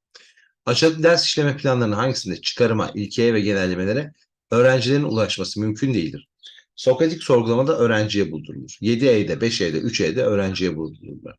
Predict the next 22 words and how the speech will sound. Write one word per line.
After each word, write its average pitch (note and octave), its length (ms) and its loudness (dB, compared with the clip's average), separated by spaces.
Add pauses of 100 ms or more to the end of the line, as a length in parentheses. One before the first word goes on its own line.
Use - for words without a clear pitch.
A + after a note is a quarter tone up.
(480)
Araştırma C3+ 440 2
sorgulamada B2 520 2
öğrenci G2+ 340 -2
bulunur. D#2 260 -10
Bilişsel B2+ 420 0
çelişkiyle A#2+ 400 -4
sokratik G#2+ 400 -4
sorgulama F#2 920 -4
aynıdır. E2+ 440 -8 (420)
Ama B2 180 2
sunuş D3+ 320 -2
stratejisi, F#2 540 -4
diğer B2+ 140 8
adıyla F2 340 0
anlamlı A#2+ 420 0
öğre-, C3 220 2 (460)
öğrenme, G#2+ 520 -2
diğer C3+ 180 6
adıyla E2+ 280 -2 (100)
tümden A2+ 420 0
gelim, C3 300 -2 (680)
öğrenci, A#2+ 500 2